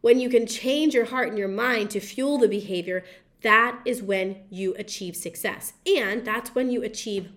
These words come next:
long-term success, because the fuel behind it is good fuel, because your heart and your mind are in alignment with good thoughts, God thoughts, truth,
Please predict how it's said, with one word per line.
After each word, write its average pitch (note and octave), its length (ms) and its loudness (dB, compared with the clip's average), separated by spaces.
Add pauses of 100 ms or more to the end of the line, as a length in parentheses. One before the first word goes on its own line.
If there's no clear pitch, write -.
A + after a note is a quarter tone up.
(100)
long-term G3+ 880 0
success, - 640 -10 (800)
because A#3 280 0
the A3 120 0 (220)
fuel A#3 600 4
behind G#3+ 520 0
it E3 200 -4
is F#3+ 180 -6
good F#3 640 -4 (420)
fuel, F#3+ 440 -2 (600)
because G3+ 300 -4
your F#3 80 -4
heart A#3 480 -2
and A3 100 -6
your G3+ 120 -2
mind G3+ 480 0
are F#3 180 -8
in G3+ 280 -2
alignment F3+ 640 -2
with F3 340 -4 (640)
good A#3 260 6
thoughts, - 480 -8 (540)
God A#3 420 2
thoughts, E3 560 -6 (380)
truth, A#3 960 2